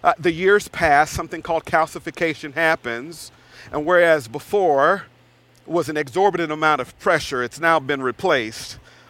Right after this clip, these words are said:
with a precious and pristine pearl. Uh, the lesson of an oyster under pressure is this. Sometimes you can't get a pearl till you go through some pressure.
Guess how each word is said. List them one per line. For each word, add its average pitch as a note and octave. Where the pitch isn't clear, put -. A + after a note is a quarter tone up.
with D3
a B2+
precious -
and A#2+
pristine B2
pearl. G#2+
Uh, -
the E3
lesson F3
of D3+
an C3
oyster E3+
under D3
pressure D3+
is A#2
this. C#3
Sometimes E3
you D3+
can't F3
get C#3+
a C#3
pearl A#2+
till D#3+
you B2+
go C3+
through A2+
some G2+
pressure. -